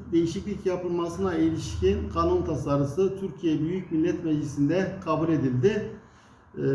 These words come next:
kamuoyunda torba yasa olarak bilinen bu yasada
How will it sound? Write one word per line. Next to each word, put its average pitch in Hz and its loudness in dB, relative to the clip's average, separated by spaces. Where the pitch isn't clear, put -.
kamuoyunda 180 2
torba 180 0
yasa 190 2
olarak 156 0
bilinen 156 4
bu 147 0
yasada 156 0